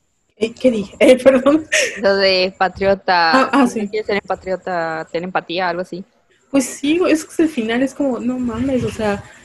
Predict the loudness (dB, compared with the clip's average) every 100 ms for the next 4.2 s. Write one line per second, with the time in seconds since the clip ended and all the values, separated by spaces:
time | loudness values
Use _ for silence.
0 | -20 -20 -20 _ -8 -4 -4 -6 -12 -2
1 | 0 0 -2 -6 -6 -2 -2 -2 0 2
2 | 2 0 -2 -2 0 -2 0 -2 -2 -8
3 | -4 -2 -2 -4 -4 -6 -4 -8 -8 -6
4 | -6